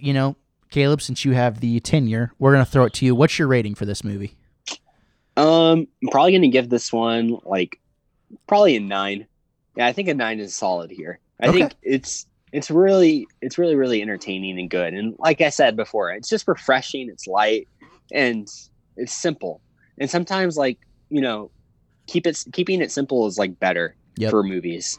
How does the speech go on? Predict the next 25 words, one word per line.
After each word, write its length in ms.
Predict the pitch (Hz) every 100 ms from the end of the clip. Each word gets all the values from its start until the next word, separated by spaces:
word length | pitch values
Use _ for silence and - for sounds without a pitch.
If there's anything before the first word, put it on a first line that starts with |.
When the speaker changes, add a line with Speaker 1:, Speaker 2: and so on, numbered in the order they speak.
| -
Speaker 2:
And 80 | 127
I 40 |
Speaker 1:
Totally. 120 | 131 147
Speaker 2:
feel 120 | 151
like 160 | 147
if 80 | 131
this 180 | 135 151
movie 240 | 135 139
had 100 | 147
tried 140 | - 120
to 80 | 120
be 100 | 107
overcomplicated, 840 | 101 104 - 92 113 107 110 113
it 100 | 107
could 120 | - 101
have 80 |
just 260 | 92 - -
completely 420 | 107 - 123 104
crashed 420 | 101 - 101 95 -
and 120 | 92
burned, 380 | 92 92 98 104 _ _ _ _ _
even 220 | 101 98
though 120 | 90 90
this 180 | 85
movie 300 | 95 90 90